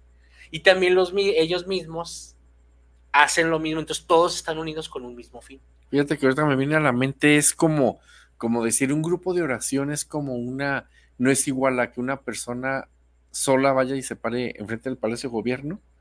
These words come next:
Speaker 1: Ujú.
Speaker 2: a que hagan una manifestación y, y ya.
Speaker 1: Exacto.
Speaker 2: Ahora, cabe aclarar aquí algo muy importante.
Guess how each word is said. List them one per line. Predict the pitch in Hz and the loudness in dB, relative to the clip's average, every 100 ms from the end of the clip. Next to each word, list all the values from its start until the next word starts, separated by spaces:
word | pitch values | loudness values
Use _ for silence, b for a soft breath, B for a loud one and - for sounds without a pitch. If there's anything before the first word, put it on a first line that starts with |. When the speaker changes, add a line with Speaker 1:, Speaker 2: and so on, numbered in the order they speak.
| - | -16
Speaker 1:
Ujú. | 147 156 117 | -12 0 2
Speaker 2:
a | - | 4
que | |
hagan | 123 139 | 4 4
una | 143 147 | 4 2
manifestación | 139 123 120 110 - 107 127 139 147 | 0 -2 -6 -8 -6 -6 -4 -4 -4
y, | 120 | -6
y | |
ya. | 101 113 120 | -4 -4 -4
Speaker 1:
Exacto. | 110 101 - B B | -2 -6 -6 B B
Speaker 2:
Ahora, | - 120 131 92 b _ _ | 2 4 6 2 b _ _
cabe | - 120 165 | 2 2 0
aclarar | 165 165 139 135 143 | -2 -2 0 0 -2
aquí | 143 135 | -2 0
algo | 131 131 | 0 -2
muy | 113 104 | -4 -4
importante. | 110 - 101 - 117 117 92 | -6 -8 -8 -6 -8 -8 -16